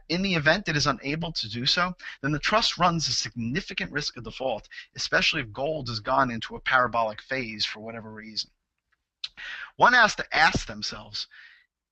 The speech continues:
is it not during those parabolic runs in gold that one truly wants to have assurance of the safety of their investment and not be concerned that the fund in which they have invested may be short the amount of gold to which they believe they've invested?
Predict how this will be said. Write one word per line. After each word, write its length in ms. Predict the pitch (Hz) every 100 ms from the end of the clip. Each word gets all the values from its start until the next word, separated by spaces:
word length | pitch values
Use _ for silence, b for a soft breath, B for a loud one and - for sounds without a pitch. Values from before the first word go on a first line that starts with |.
| _
is 160 | 139 160
it 100 | 135
not 300 | 139 214 -
during 260 | 165 165
those 200 | 127 160
parabolic 560 | - 143 143 135 139 127
runs 320 | 120 131 139
in 100 | 127
gold 260 | 113 127 139
that 100 | 117
one 220 | 120 127 - _ _
truly 520 | - - 143 170 175
wants 340 | 113 127 143
to 80 | -
have 180 | 135 135
assurance 680 | 120 - - 123 131 - - -
of 140 | 117
the 80 | 110
safety 580 | 110 - 113 127 - 139
of 140 | 139
their 160 | 123 113
investment 600 | 110 120 123 - 160 - B B B -
and 140 | 113
not 240 | 127 156 -
be 120 | 175
concerned 680 | - 143 - 123 127 156 139
that 100 | -
the 80 |
fund 460 | - - 127 147 165
in 200 | 117 110
which 280 | 113 - -
they 100 | 113
have 180 | 117 117
invested 540 | 104 101 123 - 143
may 180 | 135 117
be 140 | 107 110
short 440 | - - 123 -
the 100 | 143
amount 260 | 131 131 135
of 100 | 110
gold 280 | 117 127 147
to 100 | 123
which 220 | 139 -
they 100 | 135
believe 380 | 127 120 135 131
they've 180 | 139
invested? 460 | 139 135 156 -